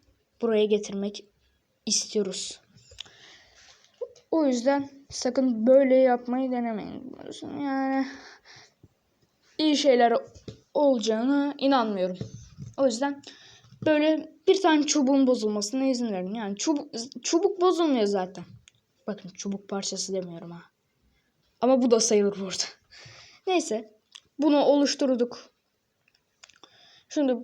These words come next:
bunu a-, e, yukarı ya da aşağı çekersen bir şey fark etmez. Oluştu ve bunu iki defa böyle çekerek yeşil, beyaz ve sarıyı oluşturmuş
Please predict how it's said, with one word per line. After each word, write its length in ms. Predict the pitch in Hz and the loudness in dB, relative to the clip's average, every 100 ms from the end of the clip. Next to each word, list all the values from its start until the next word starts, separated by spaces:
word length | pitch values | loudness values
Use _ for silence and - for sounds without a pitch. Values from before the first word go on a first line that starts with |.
| - _ - | -12 _ -4
bunu 340 | 311 302 - | -2 0 4
a-, 100 | 311 - | 4 4
e, 100 | 269 | 2
yukarı 420 | 277 302 311 294 | 2 2 4 4
ya 180 | 277 233 | 4 4
da 340 | 233 214 - | 2 0 -4
aşağı 560 | - 294 277 247 220 208 | -2 0 2 2 2 -2
çekersen 640 | - 285 262 269 277 269 262 | 0 0 2 0 0 2 2
bir 60 | |
şey 240 | 233 214 220 | 0 -2 -2
fark 340 | 226 214 214 | -2 -6 -4
etmez. 640 | 240 240 214 202 214 - - _ - _ _ - _ 330 | -6 -4 -8 -6 -8 -12 -16 _ -20 _ _ -20 _ 4
Oluştu 640 | 339 339 - - 311 311 _ _ _ _ _ | 6 6 2 -2 -4 -4 _ _ _ _ _
ve 360 | 240 254 220 - - 254 | 0 2 0 -6 -8 0
bunu 380 | 254 233 - _ _ | 0 0 -6 _ _
iki 200 | 240 247 | -12 -4
defa 440 | 220 208 180 180 175 _ _ _ _ _ _ - | -2 0 -4 -6 -12 _ _ _ _ _ _ -4
böyle 280 | 220 202 | -2 0
çekerek 760 | 196 262 262 262 254 254 - - _ _ _ _ _ _ _ _ _ 220 | 0 0 0 0 -2 -4 -10 -18 _ _ _ _ _ _ _ _ _ -4
yeşil, 600 | 233 254 - 233 233 - _ _ _ _ 202 | 4 4 4 0 -4 -12 _ _ _ _ 0
beyaz 720 | 240 247 226 240 - - - _ - | 4 4 4 0 -4 -8 -12 _ -10
ve 300 | 202 220 220 - | 0 0 0 -10
sarıyı 600 | - - 330 330 330 330 - - | -6 4 6 6 4 2 -2 2
oluşturmuş 1080 | 311 320 - 349 320 311 320 330 320 - | 4 4 2 2 4 4 2 0 -4 -8